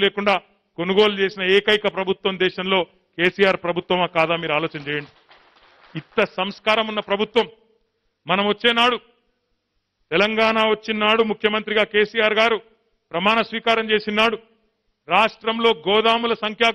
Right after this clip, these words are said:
గోదాముల సామర్థ్యం నాలుగు లక్షల మెట్రిక్ టన్నులు మాత్రమే. అరవై,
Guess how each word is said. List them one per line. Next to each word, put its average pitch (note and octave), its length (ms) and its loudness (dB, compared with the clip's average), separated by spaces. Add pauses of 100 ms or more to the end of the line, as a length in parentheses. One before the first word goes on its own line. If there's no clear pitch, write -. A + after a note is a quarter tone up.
గోదాముల A3+ 460 0
సామర్థ్యం A3+ 440 -2 (640)
నాలుగు F#3 380 2
లక్షల F3+ 340 -6
మెట్రిక్ E3+ 380 -8
టన్నులు E3+ 340 -2
మాత్రమే. E3+ 440 0 (920)
అరవై, A3+ 280 2